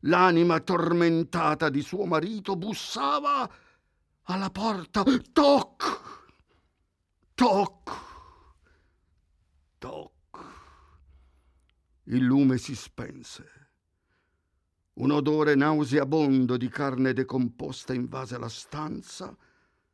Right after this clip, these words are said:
Un refolo di vento ghiaccio agghiacciò le ossa di Teresa. Poi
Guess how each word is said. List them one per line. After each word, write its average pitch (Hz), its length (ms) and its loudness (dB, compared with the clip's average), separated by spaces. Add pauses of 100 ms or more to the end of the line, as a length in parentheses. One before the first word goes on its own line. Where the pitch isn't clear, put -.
(300)
Un 131 180 -2
refolo 139 460 0
di 127 140 -2
vento 135 500 -2
ghiaccio - 1040 -12 (440)
agghiacciò 135 1160 -12 (600)
le 123 180 -8
ossa 113 400 -10
di 117 140 -16
Teresa. - 520 -18 (840)
Poi 147 500 -14